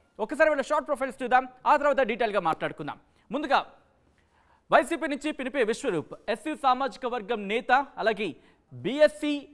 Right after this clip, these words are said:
బీఈడీ చదివారు ఈయన. రెండు వేల తొమ్మిదిలో తొలిసారి కాంగ్రెస్ తరపున ఎమ్మెల్యేగా పోటీ చేశారు, గెలుపొందారు. పినిపే విశ్వరూప్కి సంబంధించి క-, ఆ, ప్రొఫైల్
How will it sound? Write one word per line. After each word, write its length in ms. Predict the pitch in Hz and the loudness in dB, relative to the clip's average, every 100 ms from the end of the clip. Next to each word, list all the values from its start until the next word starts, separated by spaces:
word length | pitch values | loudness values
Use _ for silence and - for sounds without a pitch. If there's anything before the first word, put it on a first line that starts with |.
| _ - | _ -10
బీఈడీ 400 | 135 285 320 277 | -4 -2 -2 -4
చదివారు 380 | 247 196 190 147 | -4 -2 -2 -2
ఈయన. 200 | 127 113 - _ _ 147 | -6 -12 -16 _ _ -2
రెండు 180 | 240 302 | 2 4
వేల 120 | 277 | 4
తొమ్మిదిలో 500 | 269 247 269 294 294 - - | 2 -2 4 2 2 -10 -4
తొలిసారి 400 | 262 277 294 262 | -2 0 -2 -2
కాంగ్రెస్ 500 | - 233 254 262 - | 4 4 4 -2 -2
తరపున 380 | 233 233 233 220 - | -4 0 0 0 -2
ఎమ్మెల్యేగా 600 | 185 240 240 196 170 104 - _ | -4 0 2 4 2 2 -8 _
పోటీ 240 | 214 226 220 | 2 4 -2
చేశారు, 300 | 254 254 247 | -4 0 0
గెలుపొందారు. 920 | 262 - 139 185 180 127 131 120 - _ _ _ - 254 | 0 -4 -4 -2 -2 -2 -4 -4 -12 _ _ _ -10 -6
పినిపే 260 | 277 302 | 2 2
విశ్వరూప్కి 480 | 247 233 285 247 220 | 2 -4 -10 -10 -6
సంబంధించి 460 | 240 196 208 - 196 | -6 -6 -10 -10 -10
క-, 120 | - | -6
ఆ, 120 | 165 | -4
ప్రొఫైల్ 360 | 170 196 240 | -4 -4 -4